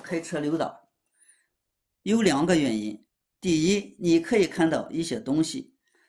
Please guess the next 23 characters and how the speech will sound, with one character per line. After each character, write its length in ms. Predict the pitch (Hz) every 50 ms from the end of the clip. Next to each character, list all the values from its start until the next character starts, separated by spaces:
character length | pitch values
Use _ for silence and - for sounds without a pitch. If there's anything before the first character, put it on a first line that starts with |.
| _ _ _ _
当 180 | - 185 214 233
你 120 | 208 170
开 200 | - - 202 196
车 200 | 196 190 156 131
穿 260 | - - 180 185 185
过 160 | 180 185 143
城 260 | - - - - 123 143
镇 200 | 185 175 147 131
时， 320 | - - 117 107 - _ _ _ _ _ _ _
你 240 | - - 180 170 170
可 200 | 170 - - 240
以 140 | 208 170 143
了 240 | 135 135 156 185 190
解 260 | 185 139 113 113 - -
那 100 | 147 139
个 160 | 131 120 -
城 260 | - - - 131 160
镇 300 | 170 190 170 - - - _ _ _ _ _ -
以 180 | - 170 190
及 200 | 185 190 196 190
在 220 | 185 190 208 175 135
那 160 | 127 135 131
儿 180 | 120 110 85